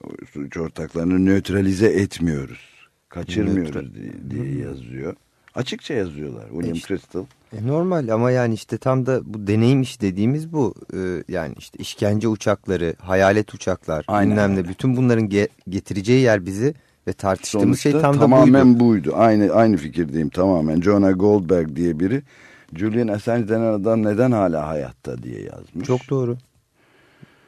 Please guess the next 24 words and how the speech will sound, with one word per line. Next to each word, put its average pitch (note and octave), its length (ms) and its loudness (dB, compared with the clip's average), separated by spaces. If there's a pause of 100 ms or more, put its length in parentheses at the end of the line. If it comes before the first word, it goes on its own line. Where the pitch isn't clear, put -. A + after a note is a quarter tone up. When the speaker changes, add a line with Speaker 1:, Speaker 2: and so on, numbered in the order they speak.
Speaker 2:
Yani G#2 240 2
insanları A#2 500 2
çünkü B2+ 560 -2
dünyanın A2 320 2
her B2+ 220 2
tarafında G2 440 0
tepeden, A2 560 0 (160)
e, F#2 280 -2
işte, - 420 -6 (500)
e, - 40 -14
jiletin G#2 680 -4
ortasındaki G#2 680 -6
deliği G#2 280 0
vururuz F#2 340 -4
falan G2 380 0
dediğiniz F2 360 -4
zeki F2 280 -8
füzelerle F2 480 -2
vurmaya F2+ 360 -2
başladığınızda D#2+ 800 -6 (340)
bunlar A2 280 2
bence B2 240 2
meşru G#2+ 380 0
sorular. E2+ 400 -6